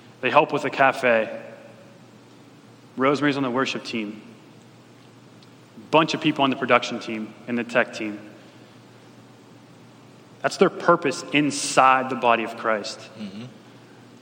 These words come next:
Speaker 1: That might not be their purpose outside of the body of Christ, but that's their purpose inside of the body of Christ to fulfill the gospel message and to push it forward. They have gifts, they have abilities,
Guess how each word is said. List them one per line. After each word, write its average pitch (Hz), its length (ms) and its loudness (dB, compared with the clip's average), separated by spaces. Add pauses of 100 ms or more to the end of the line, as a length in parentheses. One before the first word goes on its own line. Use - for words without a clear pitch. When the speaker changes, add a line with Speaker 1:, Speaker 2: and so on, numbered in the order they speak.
(220)
Speaker 1:
That 147 180 4
might 160 80 4
not 156 140 2
be 147 80 2
their 131 100 2
purpose 135 500 -2
outside 147 460 6
of - 0 -
the 123 80 -2
body 123 240 4
of 113 100 -6
Christ, 117 380 -2 (560)
but 127 80 -4
that's 156 160 6
their 170 100 4
purpose 139 380 0 (120)
inside 151 500 4
of 127 40 -4
the 123 80 -4
body 127 220 4
of 117 100 -8
Christ 127 280 0
to 123 60 -6
fulfill 131 520 -2
the 131 100 -2
gospel 123 560 2
message 120 380 -2
and 117 100 -8
to 117 60 -6
push 127 260 -6
it 117 60 -6
forward. 110 480 -4 (1300)
They 139 140 4
have 127 260 2
gifts, 151 340 2
they 127 160 4
have 123 160 2
abilities, 131 720 0